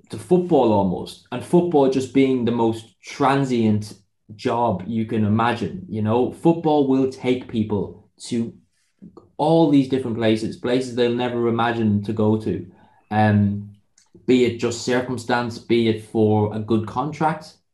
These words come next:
might be money, because, you know, there are people in the book that, that say, "Look, I got offered good money to go to this place. Did I like living there? No. Did it suit me? No. Miss my family, of course. But I was on good money, so I went."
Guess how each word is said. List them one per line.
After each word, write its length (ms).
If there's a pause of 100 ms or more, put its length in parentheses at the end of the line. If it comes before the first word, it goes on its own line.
might 140
be 80
money, 460 (420)
because, 420
you 80
know, 100
there 100
are 40
people 260
in 80
the 60
book 280
that, 180
that 180
say, 140
"Look, 320 (300)
I 100
got 140
offered 280
good 140
money 200
to 100
go 200
to 80
this 160
place. 520 (200)
Did 80
I 60
like 220
living 260
there? 340 (100)
No. 600
Did 100
it 80
suit 260
me? 160
No. 460
Miss 180
my 100
family, 480
of 60
course. 540 (300)
But 120
I 40
was 100
on 160
good 120
money, 220
so 140
I 40
went." 320